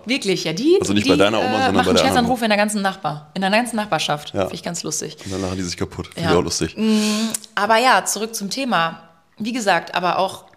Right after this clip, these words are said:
Speaker 1: Menschen, Erwachsene, wo man sich denkt, da kann man sich auch dann Zuspruch holen oder dass sie einen trösten, ist auch nicht immer der Fall.
Speaker 2: Nee, leider nicht. Also bei Kindern untereinander, ich mein,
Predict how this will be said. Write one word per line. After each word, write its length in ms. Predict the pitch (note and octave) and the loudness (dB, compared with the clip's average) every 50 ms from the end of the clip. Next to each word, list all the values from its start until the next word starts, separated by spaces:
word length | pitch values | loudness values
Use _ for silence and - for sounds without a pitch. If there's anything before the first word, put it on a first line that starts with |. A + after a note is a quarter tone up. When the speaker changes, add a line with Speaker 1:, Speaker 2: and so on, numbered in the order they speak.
| _ _ _ _ _ _ | _ _ _ _ _ _
Speaker 1:
Menschen, 600 | - G3 G#3+ A#3+ A3+ - C4 B3+ B3+ C4 C4 B3+ - - - _ - _ | -4 -4 -2 -2 -4 -4 -4 -4 -4 -4 -6 -8 -14 -20 -20 _ -14 _
Erwachsene, 640 | E3+ E3 F#3+ G3+ - - - G#3+ G#3 G#3 G#3 G#3 G#3+ - _ _ _ _ _ _ | -4 -4 -4 -4 -4 -8 -6 -6 -6 -6 -8 -12 -14 -20 _ _ _ _ _ _
wo 80 | - F3 | -8 -6
man 120 | F3 F3 | -6 -6
sich 160 | E3+ E3+ E3+ | -8 -8 -8
denkt, 440 | - F3 F3 F#3+ G3+ G#3 G#3 - - - - _ _ _ | -6 -4 -4 -2 -2 -4 -6 -6 -10 -16 -20 _ _ _
da 180 | - F#3+ F#3+ G3 | -2 0 0 0
kann 180 | G3 - G3 | 0 -2 -4
man 260 | F#3+ F#3 F#3 F#3 F#3 - - - | -2 -2 -4 -4 -6 -8 -12 -10
sich 400 | - E3+ F3+ F3 F3 - - - | -6 -6 -6 -6 -6 -10 -6 -4
auch 200 | D#3+ E3 E3 - | -4 -4 -4 -4
dann 580 | - E3 D#3+ E3 E3 D#3+ F3 - - - - - - | -4 -4 -4 -4 -6 -6 -8 -10 -10 -12 -14 -14 -10
Zuspruch 480 | - - A3+ A3 - - - G#3 G#3 - | -8 -6 -4 -4 -4 -4 -6 -8 -4 0
holen 340 | G#3 G3+ G3 G3+ G#3 G3+ F3+ | 0 2 2 2 0 -2 -4
oder 140 | E3 E3+ | -6 -6
dass 160 | E3 E3+ E3+ - | -6 -6 -6 -6
sie 100 | - D3+ | -6 -6
einen 120 | E3+ F#3 | -6 -6
trösten, 640 | - - A3 A3 A3 G#3+ - - G3 F#3 F#3 F#3 F#3 - - - - - _ _ _ _ _ - | -4 -4 -4 -4 -4 -4 -6 -6 -4 -4 -4 -6 -8 -14 -20 -20 -20 -20 _ _ _ _ _ -4
ist 180 | F3 - - - | -4 -2 -2 -2
auch 80 | - D#3+ | -4 -4
nicht 120 | E3+ - | -6 -8
immer 160 | - - - - | -10 -12 -12 -12
der 100 | - - | -12 -14
Fall. 360 | - - - D2 - - - _ _ _ _ _ _ _ - - - - _ _ | -12 -12 -12 -12 -12 -16 -18 _ _ _ _ _ _ _ -12 -12 -12 -12 _ _
Speaker 2:
Nee, 160 | - G#2 G#2+ | 0 2 2
leider 300 | G#2+ F#2+ F#2+ G2+ G2+ F#2+ | 4 4 4 2 2 2
nicht. 260 | F#2+ G2+ - - - | 0 0 -2 -2 -6
Also 160 | - F2 F2 F2 | -6 -6 -4 -2
bei 100 | F2+ E2+ | -2 -2
Kindern 360 | - - G#2+ G#2+ A#2 A2 F2 | 0 0 2 2 2 2 0
untereinander, 600 | F#2 G2+ A2 F#2 F2+ F#2 G2+ A2+ A2+ A2+ A2+ - | 0 0 0 0 0 -2 -2 0 0 0 0 0
ich 100 | - - | -2 -4
mein, 240 | F#2 G2 G2+ G2 | -4 -4 -4 -4